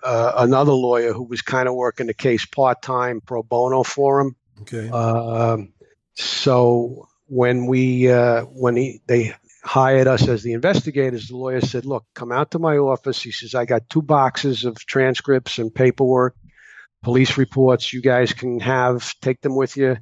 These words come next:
Speaker 1: go through them, and good luck." So we, uh, Kim and I went out and we, we, we picked up the two boxes of material and, uh, we left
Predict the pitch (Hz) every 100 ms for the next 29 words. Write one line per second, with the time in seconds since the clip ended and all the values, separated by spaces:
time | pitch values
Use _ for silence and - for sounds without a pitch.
0 | _ _ - 123 131 - 135 131 131 127
1 | 117 _ _ - 120 117 120 113 151 147
2 | 139 98 - _ _ _ - - 135 127
3 | 123 123 123 139 135 131 131 131 127 123
4 | 123 110 - 147 147 139 139 131 127 135
5 | 143 139 127 - _ 120 117 _ 127 113
6 | 143 - 143 - 131 - 131 127 117 -
7 | 123 131 127 - 123 117 120 139 - _
8 | - 117 113 117 120 123 117 - 127 123
9 | 117 120 120 127 131 120 135